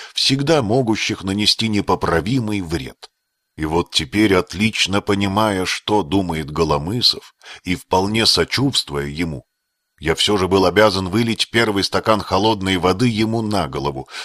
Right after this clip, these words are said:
хотя, по совести сказать, мне очень этого делать не хотелось. «Ну, каковы же ваши первые впечатления, товарищ Голомысов?» спросил я наконец. «Ещё Горький сказал,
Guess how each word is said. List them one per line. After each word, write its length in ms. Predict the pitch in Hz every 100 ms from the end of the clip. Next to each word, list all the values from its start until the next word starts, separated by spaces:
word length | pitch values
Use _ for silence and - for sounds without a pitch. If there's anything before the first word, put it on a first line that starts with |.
| -
хотя, 320 | - 143 156
по 140 | 120
совести 460 | - 139 123 - 95
сказать, 600 | - 90 98 135 - -
мне 340 | 73 90 95 98
очень 560 | - 151 - - 127
этого 260 | 123 113 107
делать 400 | 80 117 104 -
не 80 | 101
хотелось. 720 | 98 95 - 58 - - - _ _ _ _ _ _ _ _ _
«Ну, 280 | 90 135 143
каковы 400 | 127 120 127 180
же 140 | 147
ваши 260 | 143 135 143
первые 420 | 156 165 135 120
впечатления, 800 | - 104 - 92 87 107 117 113
товарищ 480 | 113 110 117 110 85
Голомысов?» 760 | 101 107 107 104 92 98 - _ _
спросил 540 | - - 85 - 85
я 140 | 73 76
наконец. 600 | 73 80 76 69 - - _ _ _ _ _ _ _ _ _ -
«Ещё 480 | 85 131 - 170
Горький 420 | 151 139 147 131 147
сказал, 540 | - 139 95 64 64